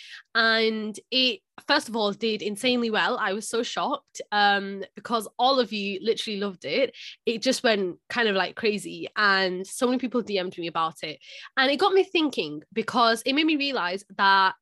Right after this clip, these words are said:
I'm not the only one in this boat. So first and foremost, the whole concept of education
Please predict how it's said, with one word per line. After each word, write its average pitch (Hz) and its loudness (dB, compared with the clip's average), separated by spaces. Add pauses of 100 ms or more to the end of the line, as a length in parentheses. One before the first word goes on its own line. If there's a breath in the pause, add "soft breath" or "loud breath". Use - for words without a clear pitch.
(140)
I'm 247 0
not 247 -2
the 247 -4
only 240 -2
one 214 0
in 214 -4
this 202 -4
boat. 196 0 (320 loud breath)
So 226 2 (320)
first 311 2
and 262 -6
foremost, 202 0
the 226 -2
whole 285 2
concept 247 -4
of 185 -2
education 190 -6